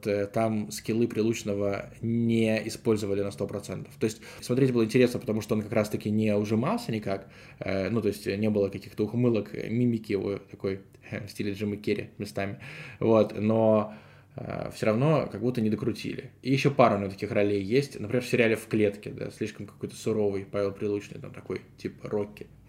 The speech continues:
<laughs> почти что. Но он смешной. Прям вот по нему видно, что он угарный.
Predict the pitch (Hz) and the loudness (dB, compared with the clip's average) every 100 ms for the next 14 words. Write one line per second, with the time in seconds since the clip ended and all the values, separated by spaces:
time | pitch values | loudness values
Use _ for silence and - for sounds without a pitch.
0 | - 104 110 101 - 107 - - - - | -12 -4 -4 -4 -6 -6 -8 -14 -18 -18
1 | - - 127 143 139 127 175 143 123 107 | -12 2 6 10 10 8 6 4 -2 -2
2 | 92 - - - - 120 117 117 107 107 | -6 -8 -18 -20 -4 2 4 2 0 -4
3 | - 120 127 127 117 107 - 107 98 98 | 0 2 2 2 2 0 -2 0 0 0
4 | 98 107 107 104 98 - - | -4 -4 -2 -2 -2 -4 -14